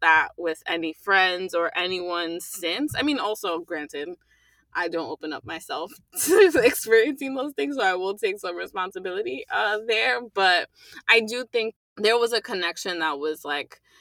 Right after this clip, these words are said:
completely undeniable, and I think I confused it for a romantic love, 'cause I was like, "Well, what else can it be? Like, how do you s-, feel this connected to someone?" Especially because he's someone of the opposite sex.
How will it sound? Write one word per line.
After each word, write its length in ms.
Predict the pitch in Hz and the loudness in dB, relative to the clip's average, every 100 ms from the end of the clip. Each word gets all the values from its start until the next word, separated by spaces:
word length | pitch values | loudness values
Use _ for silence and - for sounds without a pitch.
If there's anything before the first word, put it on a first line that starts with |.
| _ | _
completely 480 | - 180 190 185 180 | -8 -4 -2 0 -2
undeniable, 680 | 160 160 156 156 160 156 156 | -4 -4 -4 -2 -2 -2 -2
and 80 | 170 | -2
I 80 | 170 | -4
think 200 | 180 180 | -4 -4
I 100 | 165 | -4
confused 600 | 165 156 - 220 294 175 | -8 -10 -6 -4 -2 -2
it 180 | - | -4
for 220 | - 151 151 | -8 -8 -6
a 60 | |
romantic 540 | 160 160 156 151 - 160 | -4 -4 -6 -6 -10 -6
love, 260 | 151 147 - | -4 -6 -6
'cause 100 | 180 | -8
I 80 | 170 | -8
was 100 | 185 | -6
like, 100 | 214 | -6
"Well, 180 | 185 185 | -4 -4
what 200 | 185 226 | 0 2
else 400 | 226 240 - - - | 2 -2 -8 -16 -12
can 200 | 233 190 | -6 -4
it 140 | 165 | -4
be? 180 | 214 262 | -6 -6
Like, 200 | 160 - | -6 -2
how 160 | 185 190 | 2 2
do 80 | |
you 140 | 202 202 | 2 -2
s-, 180 | - - _ | -4 -12 _
feel 340 | - 196 190 175 - | -2 0 0 -4 -8
this 160 | 180 - | -8 -8
connected 440 | - 156 156 208 | -10 -10 -10 -12
to 100 | 196 | -12
someone?" 600 | 185 175 156 165 156 165 - _ _ - | -10 -8 -6 -6 -6 -8 -12 _ _ -2
Especially 380 | 214 311 339 294 | 4 4 4 -2
because 220 | 226 190 | -2 -2
he's 200 | 202 180 | -2 -2
someone 280 | 185 165 170 | -4 -4 -6
of 120 | 160 | -6
the 100 | - | -4
opposite 460 | - 165 160 151 - | -2 -4 -6 -12 -8
sex. 500 | 165 107 - - | -6 -6 -8 -16